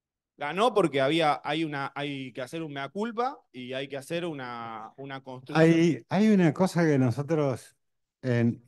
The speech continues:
Speaker 2: en, queda uno, un compañero de Colombia, eh, si le puede pasar el micrófono a Mica. Eh, eh,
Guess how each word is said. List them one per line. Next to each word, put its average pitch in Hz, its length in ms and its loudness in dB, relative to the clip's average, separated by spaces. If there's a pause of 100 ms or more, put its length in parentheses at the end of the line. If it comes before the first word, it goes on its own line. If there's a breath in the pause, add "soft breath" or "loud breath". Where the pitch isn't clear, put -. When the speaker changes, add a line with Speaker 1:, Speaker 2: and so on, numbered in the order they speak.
Speaker 2:
en, 127 320 0 (920)
queda 170 280 8
uno, 175 520 8
un 165 180 6
compañero 151 460 8
de 143 100 8
Colombia, 117 640 2 (240)
eh, 113 220 2
si - 180 -4
le 117 100 4
puede 131 220 2
pasar 143 300 2
el 139 60 2
micrófono 131 460 2
a 127 60 2
Mica. 123 420 -2 (2500)
Eh, - 240 -8
eh, 117 880 4